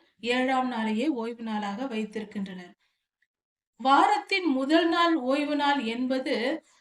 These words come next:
சற்றும் உலக வழக்கத்திற்கு பொருந்தாத ஒன்றாக இருக்கிறது.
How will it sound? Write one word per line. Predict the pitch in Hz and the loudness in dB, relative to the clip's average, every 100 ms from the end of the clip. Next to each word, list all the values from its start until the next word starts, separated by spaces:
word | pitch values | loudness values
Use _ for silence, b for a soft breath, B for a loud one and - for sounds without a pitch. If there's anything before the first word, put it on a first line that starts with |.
| b | b
சற்றும் | - - 294 285 - 381 415 381 - _ | -6 0 2 0 -10 -10 -10 -10 -16 _
உலக | - 254 294 330 339 | -8 0 6 6 4
வழக்கத்திற்கு | 320 247 254 302 - 294 269 269 - 294 | 0 0 0 -2 -4 -4 -4 -6 -6 -8
பொருந்தாத | - 269 330 330 311 311 | -4 0 0 2 0 0
ஒன்றாக | 302 247 226 240 240 | -2 -2 -6 -6 -4
இருக்கிறது. | 233 208 208 190 185 | -4 -6 -10 -12 -14